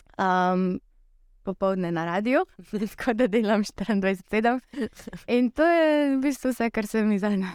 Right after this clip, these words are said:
<laughs> zadnje pol leta dogaja. Ampak mi je fajn, ker delam to, kar me veseli, in potem te kar nabusta z energijo in, uh, odpirajo se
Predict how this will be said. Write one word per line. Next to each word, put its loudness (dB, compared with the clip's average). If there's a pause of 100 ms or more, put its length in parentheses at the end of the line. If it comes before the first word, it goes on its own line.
(100)
<laughs> 0
zadnje 2
pol 0
leta -2
dogaja. 0 (480)
Ampak 0
mi 2
je -4
fajn, 4 (240)
ker -2
delam 0
to, -4
kar -4
me -2
veseli, 0
in 0
potem -2
te -2
kar -4 (560)
nabusta -2
z -2
energijo 2 (500)
in, 0
uh, -2
odpirajo 0
se 0